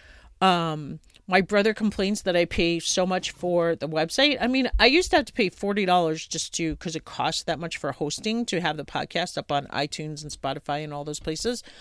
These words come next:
But also, um, I love that there are no ads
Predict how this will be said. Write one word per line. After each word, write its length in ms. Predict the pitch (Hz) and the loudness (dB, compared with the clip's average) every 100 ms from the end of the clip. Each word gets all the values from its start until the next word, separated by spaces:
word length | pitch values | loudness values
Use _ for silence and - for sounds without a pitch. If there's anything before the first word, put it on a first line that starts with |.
| - - - - | -20 -20 0 10
But 180 | 220 - | 10 12
also, 1000 | 311 370 381 - 240 208 202 190 190 202 _ _ _ _ | 12 12 12 8 10 10 10 10 6 0 _ _ _ _
um, 600 | 208 202 180 165 156 156 156 _ _ _ - | 6 6 6 2 -2 -6 -12 _ _ _ -4
I 240 | 339 427 330 | 0 2 2
love 640 | 202 214 226 247 262 233 | 4 8 10 10 8 0
that 160 | 160 | -6
there 200 | - 214 | -2 0
are 60 | 143 | 0
no 640 | 151 175 190 214 214 214 | -2 -2 2 2 2 0
ads 800 | - 165 147 139 147 - - - | -2 -2 -2 -4 -10 -10 -10 -10